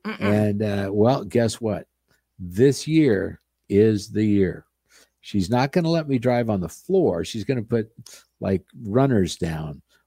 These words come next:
Speaker 2: or plastic or whatever in order to protect the carpet. I said, "Please, honey,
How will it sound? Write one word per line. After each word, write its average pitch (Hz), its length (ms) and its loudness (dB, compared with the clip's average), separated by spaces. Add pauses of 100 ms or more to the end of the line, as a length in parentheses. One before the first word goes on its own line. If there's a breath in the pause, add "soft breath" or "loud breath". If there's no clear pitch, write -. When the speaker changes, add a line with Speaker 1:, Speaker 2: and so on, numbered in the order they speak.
(160)
Speaker 2:
or 98 280 2 (160)
plastic 107 600 -4 (180)
or 101 140 0
whatever 95 680 -2 (400 loud breath)
in 101 100 -4
order 107 280 4
to 95 100 -6
protect 110 400 -6
the 90 60 -14
carpet. 104 340 -4
I 104 80 0
said, 101 260 -4
"Please, 127 360 0
honey, 101 340 -6